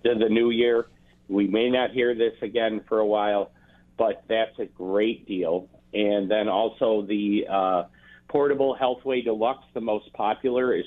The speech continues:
three hundred and fifty dollars off. The Healthway Whole House Super V unit is five hundred dollars off, as well as we have the Healthway Compact, uh, which you can purchase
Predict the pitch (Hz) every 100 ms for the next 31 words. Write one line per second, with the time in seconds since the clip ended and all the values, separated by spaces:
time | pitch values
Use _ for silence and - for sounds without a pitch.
0 | - - 117 110 117 110 110 95 92 117
1 | - 117 110 104 104 104 98 107 104 101
2 | - _ _ _ - 92 110 104 110 107
3 | 98 - 110 107 110 107 98 - 127 113
4 | 110 98 104 101 104 104 104 - - 90
5 | - 104 101 101 107 104 98 95 95 98
6 | 92 98 92 92 - _ _ _ _ _
7 | - 104 95 95 95 92 85 - 92 98
8 | 104 107 107 98 98 95 87 - 95 92
9 | 87 104 95 87 87 95 90 110 101 -
10 | 101 95 - 107 101 92 - 101 92 _
11 | _ - - _ - 98 98 90 90 98
12 | 90 - 104 92 101 85 - 107 98 104